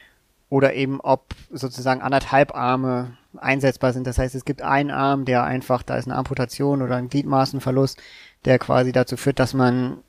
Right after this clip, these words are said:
den zwar noch nutzen kann, aber nicht im vollen Umfang. Neben den Armamputationen gibt's dann noch die, äh, Beinamputationen. Da gibt's die Klasse A L eins und A L zwei.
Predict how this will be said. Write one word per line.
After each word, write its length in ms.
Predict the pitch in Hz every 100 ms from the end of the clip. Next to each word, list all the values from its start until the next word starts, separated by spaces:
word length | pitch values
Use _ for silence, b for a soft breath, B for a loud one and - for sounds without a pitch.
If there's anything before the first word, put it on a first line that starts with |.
| _ 135
den 200 | 127 127
zwar 180 | 131
noch 160 | 127 127
nutzen 320 | 160 190 165
kann, 160 | 151 139
aber 160 | 127
nicht 120 | 131 127
im 80 |
vollen 220 | 131 127 123
Umfang. 500 | 151 143 - 120 - _ _ _ -
Neben 260 | 135 135 135
den 140 | 127
Armamputationen 1000 | 117 151 156 147 151 139 - 135 135 131
gibt's 240 | 127 -
dann 160 | 127 120
noch 200 | 120 -
die, 400 | - 127 127 -
äh, 380 | - 123 147 151 -
Beinamputationen. 920 | 147 170 165 151 160 151 - 156 156
Da 60 | 131
gibt's 200 | 117 -
die 100 | 127
Klasse 340 | 123 117 - - -
A 240 | 123 127 -
L 280 | 127 123 -
eins 360 | 151 156 160 143
und 120 | 127
A 200 | - 123
L 200 | 120 117
zwei. 420 | - 143 175 202